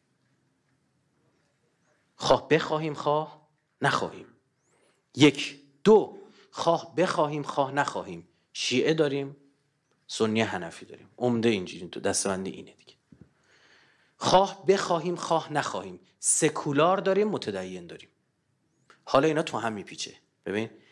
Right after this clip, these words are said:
حنفی امریکایی که امریکا قبول دارن، با غربیا جورن، یه عده‌ای هست مثلاً تاجیکا، بعد حنفی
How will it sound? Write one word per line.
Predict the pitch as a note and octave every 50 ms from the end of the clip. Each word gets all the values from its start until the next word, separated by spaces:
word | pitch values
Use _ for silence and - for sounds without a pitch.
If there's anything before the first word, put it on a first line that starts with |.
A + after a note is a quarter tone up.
| _ _ _
حنفی | - - - B2 A#2 A#2 A#2+ A#2+ C#3 - - - D#3+ D3 A#2+ G#2+ F#2+ F2+ F2 - - _ _ _ _ _ _ _ _ _ _ _ _ _ _ _ _ _ _ _ _ -
امریکایی | A#2 A#2+ A2+ A2 A2 A2 A2 - - - A2+ A2 A2 A#2 B2+ C#3 D3+ D#3+ D#3+ E3 D#3+ - - - _ _
که | - A2+
امریکا | A2 A2 G2+ - G#2 G2+
قبول | - - - A2 G2+ G#2 G#2+ G2+
دارن، | G2+ G#2 G#2 G#2 G#2 G#2 G#2 - -
با | G2
غربیا | F#2+ G#2 G2+ G2+ G2+ G#2 G#2+ G#2
جورن، | G2+ G2+ G#2 A2 A#2 B2+ C3+ C#3+ C#3 - _ _ _ _ _ _ _ _ _ _ _ _ _ _ _ _ _ _ _ _ _ _ _ _ _ _ _ _ _ _ _ -
یه | - A2+
عده‌ای | A2 G2 A2+
هست | A2 - G#2
مثلاً | G2+ G#2+ G#2+
تاجیکا، | G2 - G#2+ G2+ G2 G2 F#2 - G#2+ G#2 A#2+ C3+ D3 F3+ F#3+ - _ _ _ _ _ _ _ _ _ _ _ _ _ _ _ _ _ _ _ _ _ -
بعد | - A#2 A2+ G#2 G2 - - - _ _ _
حنفی | - - - - - A#2+ A#2 A2+ A2+ A2+ A2 - - D#3 E3 D3+ A#2+ G#2 F#2+ F2+ F2+